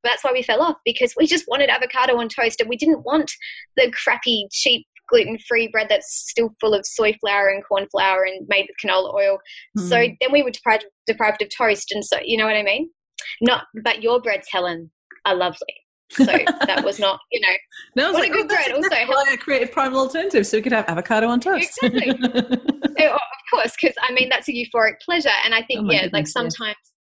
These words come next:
Speaker 1: if, yeah, if you can't have that crunch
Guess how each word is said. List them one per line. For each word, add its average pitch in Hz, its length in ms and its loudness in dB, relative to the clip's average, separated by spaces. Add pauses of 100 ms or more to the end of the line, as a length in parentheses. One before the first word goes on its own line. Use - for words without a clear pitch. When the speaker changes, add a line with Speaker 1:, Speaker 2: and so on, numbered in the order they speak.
(420)
Speaker 1:
if, 220 180 -16 (180)
yeah, 240 220 2
if 247 300 -4
you 302 80 0
can't - 360 -2
have 233 220 0
that - 140 0 (180)
crunch - 440 -2